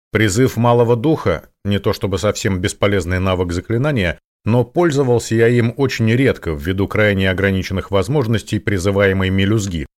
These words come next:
Сейчас, однако, я видел перспективу этого навыка, и с бонусом от таланта к магии она была неплоха. На пятом ранге призыв малого духа превращался в просто призыв духа, и это уже было интересно.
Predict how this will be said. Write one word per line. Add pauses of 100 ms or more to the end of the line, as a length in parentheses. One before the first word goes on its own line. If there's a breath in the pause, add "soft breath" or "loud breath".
(140)
Сейчас,
однако,
я
видел
перспективу
этого
навыка, (100)
и
с
бонусом
от
таланта
к
магии (100)
она
была
неплоха. (400)
На
пятом
ранге
призыв
малого
духа
превращался
в
просто
призыв
духа,
и
это
уже
было
интересно.